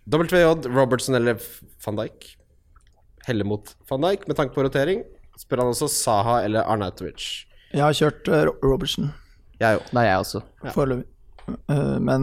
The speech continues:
Speaker 2: jeg er ikke helt sikker på det, og, og, men, eh, samtidig da, det er jo, eh, veldig fristende med Lovren når han, eh, er, eh, tilbake fra V M-tåka.
Speaker 3: Mm.
Speaker 2: Eh, da synes jo jeg han ser, eh,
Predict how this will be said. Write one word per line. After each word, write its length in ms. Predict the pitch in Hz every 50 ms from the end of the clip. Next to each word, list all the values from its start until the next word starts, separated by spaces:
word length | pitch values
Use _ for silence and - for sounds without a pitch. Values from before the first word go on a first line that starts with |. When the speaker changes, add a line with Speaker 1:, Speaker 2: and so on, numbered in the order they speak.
| 139
Speaker 2:
jeg 80 | 143 139
er 60 | 127 127
ikke 140 | - - 127
helt 100 | - -
sikker 320 | - - 123 - - -
på 140 | - - 135
det, 140 | 147 165 180 - -
og, 320 | 170 160 156 156 151 - -
og, 200 | - 143 147 147 147 143 143 143 143
men, 220 | 147 156 156 151 151
eh, 140 | 151 151 147
samtidig 380 | 139 156 151 139 - 139 135 147
da, 80 | 170 175
det 140 | 165 151 143
er 80 | 147 147
jo, 140 | 151 160 160 156 156 156
eh, 640 | 151 151 147 143 143 151 160 - - - - 120 135 143
veldig 360 | 156 139 127 117 117 127 131 135 135 139 131
fristende 340 | 156 147 135 - - 135 131
med 80 | 127 127
Lovren 360 | 127 117 120 123 127 127 127 127
når 120 | 127 123
han, 140 | 127 127 127 127 131 131
eh, 220 | 131 131 - - 127 123
er, 180 | 127 127 135
eh, 380 | 135 139 139 135 135 135 139 139 135
tilbake 520 | - - 135 127 131 123 - - - 135
fra 160 | 127 147 139 139
V 140 | 135 135 131
M-tåka. 460 | 131 - - 135 131 - - 156 175 180 - - - - -
Speaker 3:
Mm. 240 | - - 143 135 110 107 120
Speaker 2:
Eh, 320 | - - - 151 147 139 143 135
da 160 | 135 143 143 143 147 147 147 143 147 -
synes 220 | - 160 131 147
jo 80 | 156 143
jeg 100 | 131 131 135 123 120
han 160 | 127 131 117
ser, 320 | - - 139 135 131 131 127 127
eh, 400 | 127 127 123 123 123 123 123 123